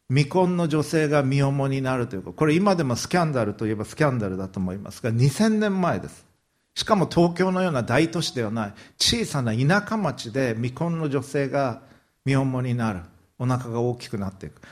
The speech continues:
これは大スキャンダルです。彼女がどれだけ恥ずかしい思いをし、理解されない。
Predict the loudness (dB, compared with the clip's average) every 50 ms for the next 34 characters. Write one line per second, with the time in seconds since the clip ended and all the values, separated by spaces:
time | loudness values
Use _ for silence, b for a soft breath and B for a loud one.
0 | B B B B B 2 4 4 4 4 2 0 -2 -8 -10 -2 2 4 6 6
1 | 6 4 0 -6 -6 -2 -2 0 0 -2 -4 -8 -8 -10 -12 -14 -18 -20 -20 -20
2 | -12 -6 -2 0 0 0 0 0 -2 -2 -4 -2 0 2 2 2 2 2 -2 -2
3 | -2 -4 -4 -4 -6 -6 -6 -6 -4 -4 -2 -2 -2 -2 -2 -2 -2 -2 -2 -2
4 | -2 -4 -4 -4 -6 -4 -4 -4 -4 -4 -6 B B B B B B B 2 2
5 | 2 2 2 0 0 0 0 -2 -2 -2 0 0 2 2 0 -2 -2